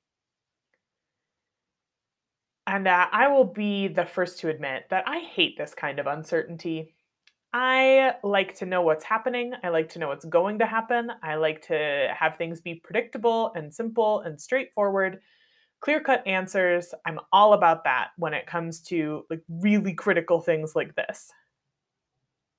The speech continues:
And I also know that the answers to really critical things often take time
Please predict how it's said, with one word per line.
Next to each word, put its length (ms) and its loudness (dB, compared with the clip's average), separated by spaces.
And 540 0
I 160 6
also 340 4
know 300 4
that 360 0
the 180 -4
answers 460 0
to 120 -2
really 220 -2
critical 420 -4
things 460 -4
often 380 -4
take 360 -10
time 680 -8